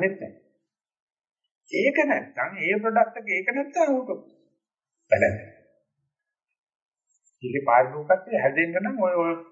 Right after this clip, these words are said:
ද්වේෂය කියන එක අනිවාර්ය ක්‍රියාත්මක කරනවා. අල්ලපු ගෙදරට වැඩි කියන එක ක්‍රියාත්මක වෙන්න ඕනේ.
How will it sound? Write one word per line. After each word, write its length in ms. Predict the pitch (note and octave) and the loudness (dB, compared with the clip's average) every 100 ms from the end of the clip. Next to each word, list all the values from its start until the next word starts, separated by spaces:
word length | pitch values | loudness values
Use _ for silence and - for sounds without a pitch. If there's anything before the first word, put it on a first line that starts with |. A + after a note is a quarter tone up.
| _ _ | _ _
ද්වේෂය 380 | D3 D3+ D3+ D3 | -8 -6 -6 -8
කියන 200 | C#3+ D3 | -6 -2
එක 120 | E3 | 0
අනිවාර්ය 640 | C3+ C#3+ C#3+ C3+ D#3+ F#3+ | 0 0 4 6 6 2
ක්‍රියාත්මක 460 | - E3 C3+ - B2 | -2 0 0 -2 -4
කරනවා. 360 | B2 A#2+ D#3+ | -2 -2 2
අල්ලපු 260 | C#3+ C#3 D#3 | 4 4 0
ගෙදරට 260 | D3+ D3+ D3+ | -6 -6 -2
වැඩි 300 | C3 D#3 D#3+ | 0 -2 -4
කියන 180 | D#3 | -6
එක 120 | C#3+ B2+ | -6 -10
ක්‍රියාත්මක 480 | - C3+ G#2 - | 4 4 4 -2
වෙන්න 260 | A2 G#2 G2+ | -6 -8 -8
ඕනේ. 240 | F#2+ C3 | -10 -12